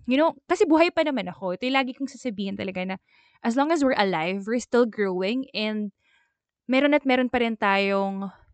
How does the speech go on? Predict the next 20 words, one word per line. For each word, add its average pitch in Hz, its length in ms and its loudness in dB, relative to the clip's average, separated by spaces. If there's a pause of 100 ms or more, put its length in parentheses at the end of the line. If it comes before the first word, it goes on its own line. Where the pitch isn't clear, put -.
(120)
matututunan 226 560 -2
out 180 160 -4
of 190 160 -10
life. 170 240 -6
It's - 240 -10
not 240 160 2
always 214 480 0
rainbows 185 640 -4
and 180 320 -8
butterflies, 185 880 -6
di - 80 -14
ba? - 240 -20 (640)
Sabi 190 340 -8
nga 185 140 -8
sa - 80 -14
isang 202 320 -8
line 175 260 -6
ng 185 140 -6
Maroon 196 320 -6
five. - 480 -12